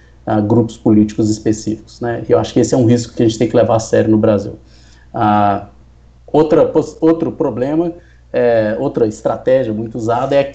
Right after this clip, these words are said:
é a responsabilização das plataformas, né? E tem a lei alemã, que funciona como uma referência importante nesse tipo de,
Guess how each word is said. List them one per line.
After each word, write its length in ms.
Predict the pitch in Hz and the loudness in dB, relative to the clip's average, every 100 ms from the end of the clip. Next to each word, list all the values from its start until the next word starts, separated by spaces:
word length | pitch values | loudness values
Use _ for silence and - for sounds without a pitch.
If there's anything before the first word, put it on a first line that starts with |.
| - | -2
é 100 | 127 | 0
a 60 | |
responsabilização 960 | 123 139 - 147 160 151 127 120 - 120 | 0 -2 -2 -2 -2 -2 -2 -2 -2 -6
das 100 | 120 | -6
plataformas, 840 | - 127 135 - 95 87 - - - | -6 -6 -6 -4 -4 -4 -8 -20 -8
né? 200 | 110 107 | -4 -4
E 40 | |
tem 380 | 104 117 123 123 - - | 0 0 0 -4 -16 -4
a 120 | 110 | 0
lei 240 | 113 120 123 | 2 4 4
alemã, 500 | 120 113 107 135 135 | 2 0 -2 -6 -8
que 80 | |
funciona 400 | - 107 107 110 | -10 -12 -8 -8
como 200 | 107 110 | -6 -4
uma 60 | 104 | -4
referência 520 | 107 107 107 107 107 | -6 -4 -2 0 -2
importante 500 | 107 104 - 107 - | -6 -6 -2 -2 0
nesse 180 | 104 104 | -2 -2
tipo 280 | - 107 101 | -4 -2 -2
de, 240 | 104 98 | -4 -6